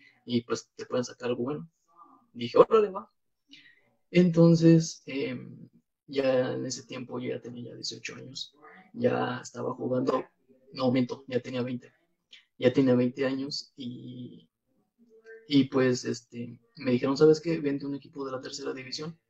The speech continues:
Y dije, "Sí, pero es que yo soy de, de veinte años, o sea, la, la tercera división solamente es de dieciocho años".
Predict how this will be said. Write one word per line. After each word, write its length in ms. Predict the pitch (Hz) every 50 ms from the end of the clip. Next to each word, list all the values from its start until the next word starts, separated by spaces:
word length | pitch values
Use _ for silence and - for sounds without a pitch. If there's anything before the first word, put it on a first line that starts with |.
| _ _ _ _ _ _ _ _ _ -
Y 120 | 123 123
dije, 160 | 120 - 127
"Sí, 180 | - 135 139 -
pero 180 | 139 135 131
es 120 | 127 - -
que 120 | - 131
yo 140 | 131 123 120
soy 140 | - 120 120
de, 240 | 120 120 - - _ _ _ _ _ _ _ _ _
de 140 | 117 117 117
veinte 220 | 123 120 120 - 143
años, 200 | 147 135 123 -
o 40 |
sea, 180 | 127 123 - -
la, 240 | 113 - - - - - -
la 80 | - -
tercera 300 | 117 120 - 143 143 143
división 340 | 139 139 139 127 135 139 123
solamente 440 | - 113 120 123 123 127 120 - -
es 80 | 123
de 60 | 117 120
dieciocho 440 | 120 120 - 117 117 - - - -
años". 380 | 117 - - - - - _